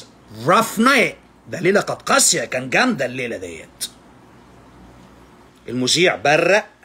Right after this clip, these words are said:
المذيعة طبعا أمورة حلوة. متنقية طبعا. وبصت، "إيه ده؟"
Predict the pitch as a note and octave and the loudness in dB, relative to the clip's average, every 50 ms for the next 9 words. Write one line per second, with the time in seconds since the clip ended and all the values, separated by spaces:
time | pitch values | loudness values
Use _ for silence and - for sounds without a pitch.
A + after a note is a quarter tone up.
0 | - - - - - - C3 C3 B2+ B2 - D3+ D#3+ D#3 C3+ B2+ - D3 C#3+ C#3+ | -20 -20 -20 -16 -12 -8 -4 -4 -2 -2 0 0 2 2 2 2 2 2 2 2
1 | C3+ C3 A#2+ A2+ A2 G#2+ - - A#2 A#2+ A#2+ B2 C#3 D3+ D#3+ E3+ F3 D#3+ - - | 0 0 -2 -4 -8 -10 -10 -10 -10 -8 -6 -4 -4 -2 0 2 2 2 0 -2
2 | - C#3 C#3 D3 D#3+ E3 F3 F3+ - - _ _ _ _ _ - B2+ C#3+ C#3+ E3 | -4 -2 -2 -2 0 0 -2 -2 -4 -8 _ _ _ _ _ -12 -10 -10 -10 -10
3 | D#3 D3+ - - - A2 - - - A#2+ A#2 - - - - - - _ _ - | -12 -12 -12 -12 -10 -8 -8 -8 -8 -10 -10 -12 -12 -16 -18 -20 -20 _ _ -20
4 | - - - - _ _ _ _ _ - F#3 G3 G#3 G#3 G#3 G#3 G3+ - - - | -20 -20 -20 -20 _ _ _ _ _ -6 -2 0 2 2 2 2 0 -2 -6 -2
5 | - E3 G3+ - - - - B3+ B3+ - - _ _ - - - _ _ _ _ | 0 2 4 4 4 2 2 0 -2 -6 -12 _ _ -18 -18 -18 _ _ _ _
6 | _ _ _ _ _ _ _ _ _ _ _ _ _ _ _ _ _ - D#3 G3+ | _ _ _ _ _ _ _ _ _ _ _ _ _ _ _ _ _ 0 2 4
7 | A#3 A#3+ F#3+ A3+ G#3+ F#3+ D3 - - | 4 4 4 4 4 4 2 0 -4